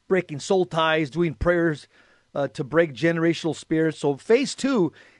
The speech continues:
is a, is not only the thirty-day prayer protocol continued, but also catechesis on the interior life. So this, this book is the catechesis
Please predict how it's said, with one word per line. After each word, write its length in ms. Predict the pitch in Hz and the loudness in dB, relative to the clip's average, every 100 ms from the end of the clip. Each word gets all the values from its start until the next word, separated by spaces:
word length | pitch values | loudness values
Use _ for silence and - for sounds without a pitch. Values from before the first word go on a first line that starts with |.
| - | -2
is 200 | 165 160 | 0 2
a, 220 | 151 151 _ _ | 0 0 _ _
is 340 | - 170 135 - _ _ - | 0 0 0 -10 _ _ -8
not 260 | 160 202 226 | 0 0 4
only 300 | 240 240 233 | 2 4 2
the 140 | 165 | 0
thirty-day 680 | - 202 202 208 156 185 185 | 0 2 2 2 0 2 2
prayer 360 | - 196 190 151 | 0 0 2 0
protocol 560 | - 220 226 - 151 | 2 2 2 0 -2
continued, 720 | - 147 - 247 233 143 143 _ - _ _ - | -2 -8 -2 -2 0 0 -2 _ -20 _ _ 0
but 120 | 160 | 2
also 300 | 180 202 202 | 2 2 -2
catechesis 1000 | 175 165 202 185 - 202 185 127 107 - _ _ - | -2 0 0 0 -4 -6 -6 -8 -14 -18 _ _ -6
on 160 | 147 151 | -4 0
the 120 | 147 | -2
interior 460 | 127 180 208 185 | -2 0 2 2
life. 240 | 135 131 127 _ _ _ | 0 -2 -4 _ _ _
So 180 | - 160 | -2 0
this, 280 | 143 247 - | 2 -2 -2
this 300 | 143 190 - | 0 0 2
book 280 | 151 247 - | 2 2 2
is 120 | 202 | -2
the 100 | 160 | -2
catechesis 1040 | - 196 214 190 - 233 240 - 165 143 | -6 -2 0 0 -2 -4 -4 -2 -4 -4